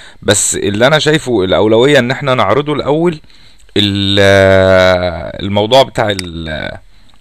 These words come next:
ال-، ال-، الوظائف ال-، ال-، ال-، اللي نقدر نستخدمها من البرامج، تمام. فهن-، هنمشي مشي سريع كده مع المنهج بأمر الله،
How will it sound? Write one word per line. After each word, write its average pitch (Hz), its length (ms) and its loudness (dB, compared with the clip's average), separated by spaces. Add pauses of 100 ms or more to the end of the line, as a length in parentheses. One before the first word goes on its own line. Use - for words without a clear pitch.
(1200)
ال-، 95 320 -6
ال-، 92 400 0
الوظائف 101 580 2
ال-، 98 200 -6
ال-، 92 260 -6
ال-، 95 340 -6
اللي 92 220 -4
نقدر 131 400 0
نستخدمها 98 840 -4
من 110 160 -4
البرامج، 90 420 -4 (260)
تمام. 107 340 -4 (460)
فهن-، 110 840 2
هنمشي 135 520 -2
مشي 135 280 -4
سريع 131 280 2
كده 135 240 -2
مع 120 160 2
المنهج 127 380 -2
بأمر 131 340 -2
الله، 135 240 -2